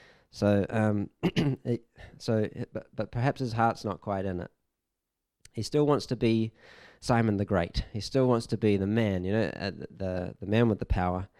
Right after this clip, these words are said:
And it appears that he actually was quite a big deal. Um, he, he possibly even remains so. There's a statue to Simon in Rome. There's, um,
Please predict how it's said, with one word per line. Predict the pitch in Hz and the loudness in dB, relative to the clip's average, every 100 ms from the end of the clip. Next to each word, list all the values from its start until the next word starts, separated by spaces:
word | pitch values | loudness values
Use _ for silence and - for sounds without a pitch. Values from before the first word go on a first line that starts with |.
| - - - | -20 -20 -6
And | 101 | -2
it | 101 | 0
appears | 107 131 131 113 | 0 2 2 2
that | 110 - | -2 -2
he | 117 113 113 110 | 0 2 2 2
actually | 135 - 156 | -2 0 0
was | 135 131 113 | 2 0 0
quite | - 107 | -2 -2
a | 107 | -2
big | 110 104 | -4 -4
deal. | 123 107 90 - | -4 -4 -4 -8
Um, | 95 95 92 - - | -4 -2 -2 -6 -4
he, | 101 - - | -2 -2 -6
he | 104 95 92 - | -6 -4 -6 -8
possibly | 123 123 101 101 | -8 -4 2 4
even | 101 98 | 4 4
remains | 95 92 92 104 107 | 2 2 2 0 -2
so. | - 87 | -2 -2
There's | 95 98 - - | -2 -6 -8 -12
a | 98 | -12
statue | - 110 - - 95 | -2 -2 -2 -6 -6
to | 92 | -6
Simon | 92 92 90 92 90 - | -6 -4 -4 -4 -6 -6
in | 98 95 - - | -8 -8 -8 -8
Rome. | 101 98 95 98 - _ - - _ - | -2 -2 -2 -6 -14 _ -20 -20 _ -6
There's, | 92 85 | -4 -2
um, | 92 87 85 82 80 | -4 -4 -6 -8 -12